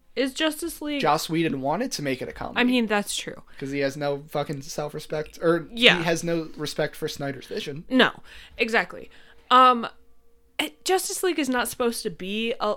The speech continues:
Speaker 1: a lighthearted movie. It's not, like, funny, haha. D C movies in and of themselves aren't even as lighthearted as Marvel movies are.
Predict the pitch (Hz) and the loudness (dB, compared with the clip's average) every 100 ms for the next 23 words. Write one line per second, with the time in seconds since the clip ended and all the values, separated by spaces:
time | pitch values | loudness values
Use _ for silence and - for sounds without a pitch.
0 | - 202 185 185 208 - - 214 220 220 | -2 -2 0 2 0 -2 -2 2 2 2
1 | 208 196 196 226 247 254 247 240 214 208 | 0 0 2 0 -2 -4 -4 -4 -2 -4
2 | - 202 202 208 202 214 190 180 - - | -4 -2 0 0 -2 -4 -2 -4 -6 -16
3 | - - 220 214 220 214 214 208 208 202 | -20 -4 -2 0 0 0 2 2 2 0
4 | 190 185 240 269 269 254 226 220 220 196 | -2 -4 -2 -2 -2 -4 -2 -2 -2 -2
5 | 196 185 180 180 156 160 160 165 175 185 | -4 -4 -6 -6 -10 -6 -2 0 -2 -4
6 | - 185 185 180 175 165 156 160 156 170 | -6 -4 -2 -4 -4 -6 -6 -4 -4 -4
7 | 160 147 139 143 127 139 170 196 214 220 | -6 -6 -10 -10 -6 -4 -2 -2 -2 -2
8 | 226 220 220 220 220 | -2 -2 0 0 -2